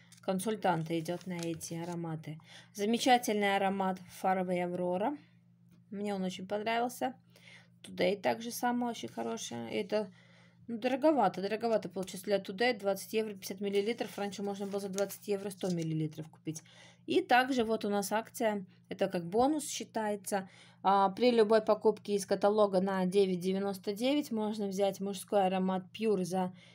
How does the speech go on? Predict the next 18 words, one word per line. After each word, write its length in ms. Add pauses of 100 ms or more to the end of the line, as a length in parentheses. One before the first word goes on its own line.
(160)
четыре 560
девяносто 640
девять 520
или 360
женский 460
аромат 400
Celebre 460
также 400
за 100
четыре 340
девяносто 640 (100)
девять. 640 (1600)
Это 380
новинка, 1000 (160)
э, 160 (560)
крем 300
с 80
С-витамином. 960